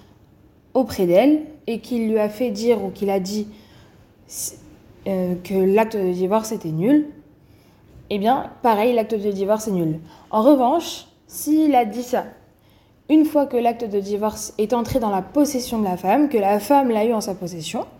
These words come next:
dans ce cas-là, il ne peut plus le rendre nul, puisque dès lors que la femme l'a en sa possession, euh, alors le, le guet prend effet et il est bel et bien divorcé, il ne peut pas l'annuler.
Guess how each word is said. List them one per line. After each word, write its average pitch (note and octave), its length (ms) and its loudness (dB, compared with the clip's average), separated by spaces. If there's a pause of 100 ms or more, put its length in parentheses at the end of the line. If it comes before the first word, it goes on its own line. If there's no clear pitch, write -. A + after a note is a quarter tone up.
(520)
dans A#3 80 -2
ce A3 60 -4
cas-là, C4 200 6
il D4 80 4
ne C4 60 2
peut G3+ 140 -4
plus D4 200 4
le D#4+ 80 8
rendre A#3 360 2
nul, C#4 400 2 (320)
puisque B3 220 -6
dès A3+ 220 4
lors D#4 240 6
que C4+ 80 2
la G#3+ 180 2
femme B3 240 0
l'a G3+ 120 2
en F#3+ 60 -2
sa G3+ 120 -4
possession, G#3 540 -4 (1000)
euh, F#3 340 -6 (260)
alors G3 580 2
le, F3 480 0
le E3 160 0
guet G#3 260 0 (640)
prend C4 220 2
effet F#3+ 580 0
et G#3 260 2
il F#3+ 140 2
est F#3 60 4
bel G3 200 0
et E3 40 2
bien F#3+ 200 0
divorcé, F#3+ 500 -4
il A#3+ 100 2
ne G3+ 80 0
peut F3+ 140 -6
pas G#3+ 120 0
l'annuler. F3 340 -2